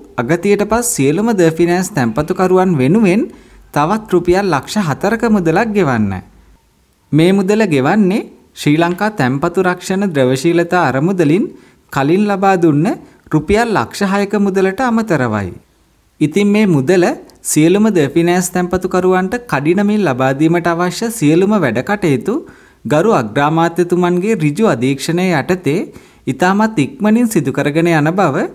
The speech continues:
අග්‍රාමාත්‍ය ලේකම් කාර්යාලය ප්‍රකාශ කරනවා. මෙතනදි ඔයාලට විශේෂයෙන් මතක් කරන්න ඕනි, ඔයාලට මතක ඇති ගිය පාර ලක්ෂ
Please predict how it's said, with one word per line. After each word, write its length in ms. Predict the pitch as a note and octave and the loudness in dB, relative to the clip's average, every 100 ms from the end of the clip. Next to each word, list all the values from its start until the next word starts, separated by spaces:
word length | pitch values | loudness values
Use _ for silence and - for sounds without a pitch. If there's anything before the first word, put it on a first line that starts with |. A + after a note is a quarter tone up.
| - - _ | -16 -20 _
අග්‍රාමාත්‍ය 720 | B2 C3 G3 G#3 G#3+ G#3+ G#3+ | -4 -2 0 2 2 0 0
ලේකම් 380 | G#3 B2+ B2 C#3+ | 0 0 0 -4
කාර්යාලය 540 | D#3+ F3 F3+ F#3+ F3 F#3+ | -2 -2 0 0 0 0
ප්‍රකාශ 440 | A3+ G3+ G3 G3+ A3+ | -2 -4 -2 -4 -2
කරනවා. 500 | A3 D#3 A#2 G2 E2+ - _ _ _ _ _ _ _ _ _ - | -4 -2 -2 -4 -8 -14 _ _ _ _ _ _ _ _ _ -2
මෙතනදි 440 | D3 G3 G#3+ A3 | 0 2 2 4
ඔයාලට 300 | F3 C#3+ F3+ A3+ | 2 2 0 -2
විශේෂයෙන් 580 | C3 - E3+ F#3 A3 | -4 0 0 2 0
මතක් 340 | G#3+ G3+ G3 F#3+ | 0 0 -2 -2
කරන්න 360 | G#3+ G#3 F#3+ | 0 2 2
ඕනි, 260 | D3 C3 G3+ F4 - _ | 2 2 0 -4 -12 _
ඔයාලට 420 | - C3 D#3 F#3 A3 | -4 0 2 0 0
මතක 420 | E3+ A2+ - F3+ | 0 -2 -2 -2
ඇති 320 | A3+ D#3+ - C#4 - - _ | -2 -2 -2 -4 -6 -16 _
ගිය 240 | - C#3+ E3+ | -2 2 2
පාර 240 | F3 G3 | 2 0
ලක්ෂ 380 | A3 D#3+ A#2 - | 2 0 -2 -4